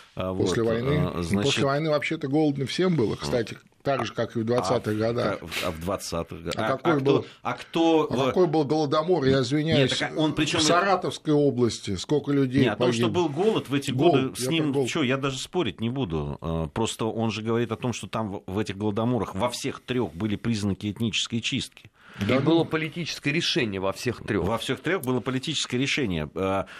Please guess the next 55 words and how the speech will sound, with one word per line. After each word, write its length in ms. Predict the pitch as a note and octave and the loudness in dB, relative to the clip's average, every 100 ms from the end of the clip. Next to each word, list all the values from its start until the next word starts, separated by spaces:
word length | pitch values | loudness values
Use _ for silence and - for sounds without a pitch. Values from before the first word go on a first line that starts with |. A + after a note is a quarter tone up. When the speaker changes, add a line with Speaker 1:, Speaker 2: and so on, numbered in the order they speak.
| - - | -20 -10
Speaker 1:
а, 280 | - F#2+ G2 E2 | -4 -2 -2 -2
в, 280 | A2 A2 - - | -2 -2 -4 -10
в, 160 | F#2 - | -10 -4
во 120 | A2+ | -4
всех 220 | - E3+ | -2 -4
случаях, 600 | - E3+ E3+ - G2 E2+ G2 | -4 -4 -4 -2 -2 -4 -2
э, 240 | F#2+ F#2 | 0 0
когда, 560 | - G2 F#2 F#2+ G#2+ F#2+ - | -2 -8 -6 -2 -2 -2 -6
э, 320 | D#2+ F2 F2 F2+ | -8 -4 -4 -2
да, 140 | A2+ | -2
бы-, 200 | G2+ G2+ | 0 -2
было 300 | F#2 G#2 G2+ | 0 0 0
голодно, 360 | A2 D#3 G#2+ E2 | 0 0 0 -2
что 220 | - F2+ | -4 -6
сорок 320 | - F#2 E2+ | -4 -4 -4
шестой, 280 | - - C#3 | -6 -4 -4
сорок 260 | G2+ F2+ | -4 -6
седьмой 240 | - G2 F#2 | -4 -2 0
год, 140 | F2 | 0
а 140 | E2 F2 | 0 -2
это 160 | - | -4
уже 160 | F2 F2+ | -6 -4
года, 200 | G2 G#2 | -2 -2
которые 280 | E2+ F2 E2+ | -4 -4 -2
моя 160 | F#2 | 0
мама, 200 | F#2 D#2+ | 0 -2
например, 380 | C#2+ C#2+ D2+ D2+ | -6 -8 -6 -4
очень 200 | D2 G2+ | -2 0
Speaker 2:
Ну, 40 | A2 | 2
Speaker 1:
хорошо, 200 | - - | 2 0
Speaker 2:
конечно, 160 | B2 - | 0 0
Speaker 1:
которая 220 | A2 A#2 | 0 2
в 40 | |
Speaker 2:
моя, 140 | B2+ B2+ | 2 2
моя 120 | A2+ C#3+ | 2 2
Speaker 1:
Беларуси 120 | C#3+ | 2
Speaker 2:
тоже 160 | D3+ C3+ | 2 2
Speaker 1:
жила, 140 | C#3+ | 0
Speaker 2:
прекрасно 380 | C#3+ C#3+ A#2 B2+ | 2 0 0 -2
помнит, 320 | C3 A2+ G2 | 0 0 0
конечно, 340 | A#2+ C#3 A2 | 0 0 -2
Speaker 1:
которая 220 | G2+ G#2+ A2 | -2 0 2
в 40 | |
Speaker 2:
конечно. 120 | A#2 | 2
Speaker 1:
Беларуси 380 | G#2+ A2 F#2+ - F2 | 2 0 0 -6 -6
была, 300 | F#2+ A#2+ B2 | -4 -2 0
и 20 | |
говорит, 160 | G#2 G2+ | 2 2
Speaker 2:
Конечно. 140 | B2+ | 2
Speaker 1:
что 100 | - | 0
это 120 | G#2+ A2+ | -2 -4
страшно 580 | - D#3+ D3 - E2 D2 | 0 4 4 2 -10 -10
с 60 | |
точки 260 | G#2+ - G#2 | -8 -8 -6
зрения, 600 | G2+ A#2+ A2+ A2 G#2 | -2 2 2 2 0